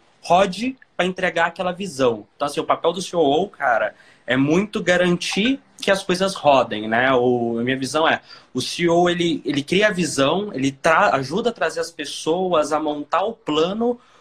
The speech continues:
O C O O é o cara que, beleza, o plano tá montado, meu papel aqui é garantir que isso rode.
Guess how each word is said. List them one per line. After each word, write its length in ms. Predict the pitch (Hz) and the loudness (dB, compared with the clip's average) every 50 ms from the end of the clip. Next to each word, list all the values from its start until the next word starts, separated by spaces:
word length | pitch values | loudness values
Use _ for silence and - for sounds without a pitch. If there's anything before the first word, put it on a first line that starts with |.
| _ _ - | _ _ -4
O 80 | 156 - | -4 -2
C 140 | - - 190 | 0 2 2
O 120 | 185 185 | 2 4
O 160 | 185 185 196 | 4 4 4
é 40 | 196 | 4
o 80 | 190 185 | 2 2
cara 220 | - 185 180 180 | 4 2 2 2
que, 140 | - - 165 | 0 -4 -4
beleza, 400 | 160 208 214 180 135 117 120 117 | -4 -2 0 0 0 0 -2 -4
o 20 | |
plano 300 | - - 156 175 185 175 | -4 0 0 0 0 0
tá 100 | - 143 | 0 0
montado, 720 | 139 135 131 123 123 - 180 180 165 135 113 113 107 - _ _ _ _ _ _ _ _ _ | 0 -2 -2 -2 0 0 2 2 2 0 -2 -8 -14 -16 _ _ _ _ _ _ _ _ _
meu 180 | 127 143 165 170 | -2 0 0 2
papel 420 | - 165 156 - - 165 165 160 | 2 0 0 0 0 2 2 2
aqui 200 | 151 151 - 175 | 2 0 -2 -4
é 60 | 170 | -4
garantir 380 | 170 180 175 170 165 - 180 170 | -2 -2 -2 -4 -4 -8 -12 -12
que 80 | - | -12
isso 140 | - - 196 | -12 -12 -12
rode. 520 | 185 - 127 110 101 95 92 - - - | -4 0 2 2 2 2 0 -6 -12 -16